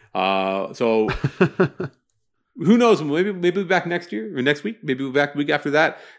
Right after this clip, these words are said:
Speaker 1: We're gonna keep our eye on spring training. Again, it's gonna start to get really fun, uh, when the, when the, the position players report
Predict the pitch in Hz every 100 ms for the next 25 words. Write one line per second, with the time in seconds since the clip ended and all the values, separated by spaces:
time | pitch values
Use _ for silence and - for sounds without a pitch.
0 | - 120 127 143 139 135 156 147 - 156
1 | 135 156 156 147 143 117 - 139 131 135
2 | 123 123 113 120 120 - 95 87 _ _
3 | _ _ 90 90 90 90 98 95 98 95
4 | 92 101 95 95 98 98 - 110 113 107
5 | 104 92 95 - 110 113